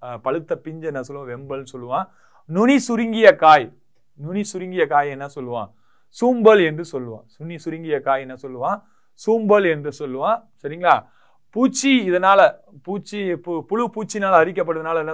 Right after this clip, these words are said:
சொல்லுவான்? சொத்தை என்று சொல்லுவான். புழு பூச்சியினால் அரிக்கப்படுவது என்ன சொல்லுவான்? சொத்தைன்னு சொல்லுவான். சூட்டினால் பழுத்த பிஞ்ச வெம்பல்னு சொல்லுவான். நுனி சுருங்கிய காய சூம்பல்னு சொல்லுவான். என்ன சொல்லுவான்?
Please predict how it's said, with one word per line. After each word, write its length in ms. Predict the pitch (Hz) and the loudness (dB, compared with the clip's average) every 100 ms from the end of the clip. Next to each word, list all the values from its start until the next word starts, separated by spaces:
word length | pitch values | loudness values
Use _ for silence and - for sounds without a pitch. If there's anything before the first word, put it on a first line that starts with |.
| 151 | -10
சொல்லுவான்? 280 | 139 120 104 | -10 -10 -12
சொத்தை 500 | - 185 - 214 190 | -6 -6 0 2 2
என்று 240 | 156 156 135 | 0 -10 -12
சொல்லுவான். 220 | 120 113 | -14 -12
புழு 200 | 165 175 | -8 -8
பூச்சியினால் 580 | 170 156 151 139 143 131 | -8 -16 -14 -12 -4 -4
அரிக்கப்படுவது 500 | 143 143 135 131 135 | -4 -12 -10 -14 -16
என்ன 160 | 135 | -18
சொல்லுவான்? 420 | 135 127 139 185 - _ _ _ - | -18 -12 -6 -6 -6 _ _ _ -6
சொத்தைன்னு 440 | 151 147 175 156 | -6 -2 -2 -2
சொல்லுவான். 360 | 127 123 156 226 _ _ | -10 -4 -2 -2 _ _
சூட்டினால் 580 | _ 226 233 233 202 190 | _ -6 -4 2 4 4
பழுத்த 340 | 156 165 165 147 | 2 -2 -2 -8
பிஞ்ச 460 | 156 147 170 190 | -8 -6 -2 -2
வெம்பல்னு 540 | 147 143 175 180 185 165 | -2 -8 -4 -2 -2 -6
சொல்லுவான். 400 | 139 127 135 220 - _ _ - | -8 -6 -2 -2 -4 _ _ -6
நுனி 220 | 190 247 | -2 -2
சுருங்கிய 420 | - 208 208 190 160 | -4 -6 -2 4 6
காய 520 | 156 147 180 262 - | 6 2 0 -2 -6
சூம்பல்னு 600 | - 208 214 190 190 185 151 | -8 -6 0 2 0 -2 -10
சொல்லுவான். 280 | 120 110 117 | -12 -12 -16
என்ன 160 | 135 | -16
சொல்லுவான்? 400 | 139 135 147 233 | -14 -8 -2 -2